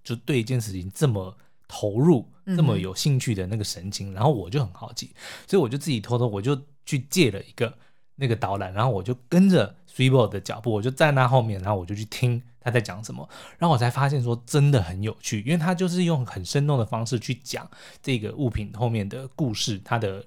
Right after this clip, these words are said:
Speaker 1: 来由，然后我自己就觉得，哦，原来这个东西真的很有趣，然后后来我反而变得比 Suibo 还爱逛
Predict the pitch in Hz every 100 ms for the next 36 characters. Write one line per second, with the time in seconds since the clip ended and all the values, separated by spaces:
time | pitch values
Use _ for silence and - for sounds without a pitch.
0 | - 139 101 113 110 127 - - - 160
1 | 202 104 190 156 156 107 104 185 185 -
2 | - - - - 165 214 226 196 185 180
3 | 185 - 226 247 107 98 101 - - 123
4 | 104 - - 120 131 226 185 101 98 104
5 | 110 98 92 98 139 107 92 - 117 120
6 | 123 - 107 104 120 113 110